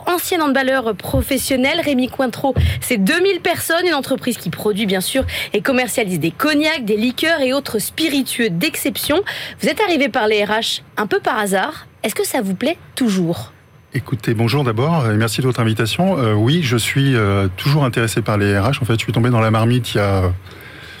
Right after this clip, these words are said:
Speaker 2: plus de trente ans maintenant, et après avoir commencé, euh, un cursus en finance, et, et être assez rapidement, euh,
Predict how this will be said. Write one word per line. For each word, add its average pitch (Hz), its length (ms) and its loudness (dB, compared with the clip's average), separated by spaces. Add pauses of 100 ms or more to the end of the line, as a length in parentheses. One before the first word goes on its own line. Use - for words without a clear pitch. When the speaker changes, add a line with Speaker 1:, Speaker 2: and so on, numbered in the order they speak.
(100)
Speaker 2:
plus 143 140 0
de 143 60 -10
trente - 280 -2
ans 135 60 4
maintenant, 123 640 2
et 104 480 2
après 98 220 -2
avoir 110 140 0
commencé, 110 360 0
euh, 101 320 2
un 95 80 2
cursus 110 400 -2
en 110 60 0
finance, 120 560 0 (500)
et, 117 80 0
et 107 320 2
être 107 320 0
assez 110 240 0
rapidement, 117 600 2
euh, 95 200 2